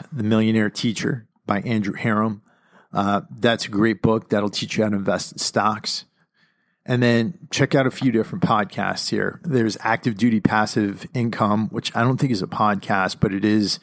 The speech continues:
a group on Facebook that you can get with. Um, that's a group of veterans who are teaching other veterans how to invest in real estate. And then check out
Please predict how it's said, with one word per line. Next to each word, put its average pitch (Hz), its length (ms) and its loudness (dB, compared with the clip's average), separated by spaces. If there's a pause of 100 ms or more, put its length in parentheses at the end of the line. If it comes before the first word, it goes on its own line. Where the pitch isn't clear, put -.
(320)
a 120 100 -4
group 104 500 -4
on 113 200 -2
Facebook 107 560 -2
that - 140 -6
you 113 60 -10
can 104 140 -2
get 104 260 0
with. 113 380 -6 (580)
Um, 101 380 0 (120)
that's 131 180 -6
a - 40 -12
group 104 220 0
of 104 80 0
veterans 110 480 2
who 113 160 0
are 101 60 0
teaching 110 460 0
other 107 160 4
veterans 101 420 0
how 117 140 0
to 107 80 2
invest 101 440 -2
in 98 80 -8
real 104 260 0
estate. 117 400 -4 (1080)
And 135 140 2
then 113 180 2
check - 300 -2
out 127 300 2